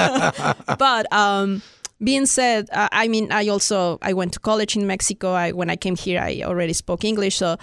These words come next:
in general, I think I carry privilege.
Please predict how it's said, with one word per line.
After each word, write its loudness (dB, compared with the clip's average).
in 2
general, 2
I 2
think -2
I 0
carry 0
privilege. -4